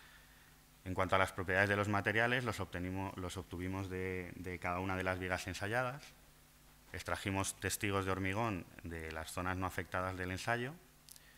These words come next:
y también extrajimos de cada uno de los, de los diámetros de acero,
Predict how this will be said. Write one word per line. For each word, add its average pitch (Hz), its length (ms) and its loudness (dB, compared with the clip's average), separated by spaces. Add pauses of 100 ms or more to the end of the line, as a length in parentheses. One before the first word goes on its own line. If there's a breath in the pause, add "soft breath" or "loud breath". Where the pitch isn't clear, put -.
(800 loud breath)
y 104 100 -4
también 95 280 2
extrajimos 104 500 0
de 92 100 0
cada 87 200 0
uno 92 200 -2
de 95 100 -2
los, 95 760 -4
de 92 140 -2
los 92 160 0
diámetros 95 440 -2
de 98 80 2
acero, 113 480 0